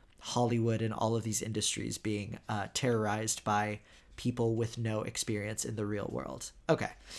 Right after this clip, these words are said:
So I'm just saying, I'm seeing that discourse happen on Twitter, and I am clearly feeling, uh, ready for revenge on whom, I don't know. Um,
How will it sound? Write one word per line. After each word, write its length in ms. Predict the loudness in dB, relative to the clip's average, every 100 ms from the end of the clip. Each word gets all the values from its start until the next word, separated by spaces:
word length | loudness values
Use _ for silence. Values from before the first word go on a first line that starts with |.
| -10 -8 -8 -8 -8 -10 -14 -16 4
So 300 | 12 12 12
I'm 160 | 12 12
just 160 | 12
saying, 320 | 12 12 12 8
I'm 180 | 10 12
seeing 300 | 12 12 12
that 160 | 10 10
discourse 360 | 8 10 10
happen 280 | 12 10 10
on 140 | 8 8
Twitter, 420 | 10 12 12 12
and 400 | 10 10 10 6
I 240 | 8 8 8 6 -2 -14 -20 -20 -20 -20 -20 -20 -4
am 220 | 0 0 -2 -10 -6
clearly 400 | 12 12 12 12
feeling, 500 | 12 12 12 12 8
uh, 460 | 8 8 10 8 6 4
ready 340 | 6 8 6
for 420 | 6 8 8 6 2
revenge 640 | 4 4 4 4 4 6
on 280 | 8 8 6
whom, 420 | 8 10 12 10
I 200 | 8 6
don't 200 | 6 4
know. 460 | 4 4 6 6 4
Um, 480 | 4 4 4 0 -2